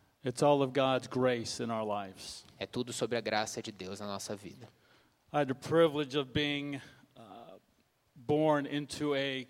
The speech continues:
Speaker 1: Christian family.
Speaker 2: Eu tive o privilégio de nascer numa família cristã.
Speaker 1: My grandfather had been a pastor and a missionary.
Speaker 2: Meu avô havia sido um pastor e um missionário.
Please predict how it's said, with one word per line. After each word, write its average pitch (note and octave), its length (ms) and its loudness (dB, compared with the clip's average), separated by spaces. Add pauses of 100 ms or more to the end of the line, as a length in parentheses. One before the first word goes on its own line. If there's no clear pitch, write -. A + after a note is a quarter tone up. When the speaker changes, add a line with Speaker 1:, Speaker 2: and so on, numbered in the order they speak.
Speaker 1:
Christian D3+ 400 -6
family. C#3+ 460 -4 (320)
Speaker 2:
Eu G#2+ 60 -12
tive A2+ 160 -8
o A2 40 -10
privilégio A#2+ 600 0
de A2+ 80 -10
nascer A2 320 -4
numa A#2 120 -4
família G#2 300 -4
cristã. D3 440 -2 (800)
Speaker 1:
My C3 160 -2
grandfather D3 920 2
had C#3 180 -2
been C3+ 140 -2
a B2 60 -4
pastor C#3+ 560 -4
and C3+ 120 0
a C3 40 0
missionary. B2 640 -4 (480)
Speaker 2:
Meu A2+ 160 0
avô A2+ 320 2
havia B2 240 0
sido B2+ 440 -4
um A#2 60 -6
pastor C#3 440 2
e C3 40 -2
um - 20 -6
missionário. A2 560 -2